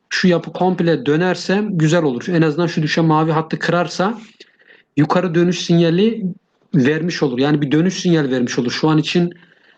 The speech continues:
e, net döndü diyemeyiz. Bugün güçlü. İnşallah devamı gelir ama, e, net daha yani yolu var en azından öyle söyleyeyim. Daha yolu var ki daha güvenli bölgelere geçmek için.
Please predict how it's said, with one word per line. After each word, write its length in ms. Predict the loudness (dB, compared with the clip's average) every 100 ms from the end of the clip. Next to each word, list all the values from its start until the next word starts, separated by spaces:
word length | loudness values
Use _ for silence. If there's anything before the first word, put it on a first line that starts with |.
| _ _ _ _
e, 220 | 2 4
net 280 | 4 0 -2
döndü 320 | 0 2 2
diyemeyiz. 420 | 2 2 2 0
Bugün 240 | 0 2 4
güçlü. 500 | 2 2 2 2 -4 -16 -2
İnşallah 460 | 0 2 2 0 0
devamı 320 | 0 2 2
gelir 200 | 2 2
ama, 360 | 2 2 0 -6 -16 -20 _ _ _ _ _
e, 60 | 0 2 4 4 4
net 300 | 4 -2 -6
daha 440 | -2 -2 -4 -8 _ _ _ _ -2
yani 320 | 0 2 2
yolu 220 | 2 2
var 120 | 0
en 120 | -2
azından 280 | -4 -4 0
öyle 120 | 0
söyleyeyim. 360 | 0 -2 0 0
Daha 340 | 0 0 -2 -2
yolu 340 | 2 2 2
var 200 | 0 -2
ki 140 | -2 -2
daha 180 | 0 0
güvenli 400 | 0 2 2 2
bölgelere 340 | 0 2 2
geçmek 340 | 0 0 -2
için. 200 | -2 -10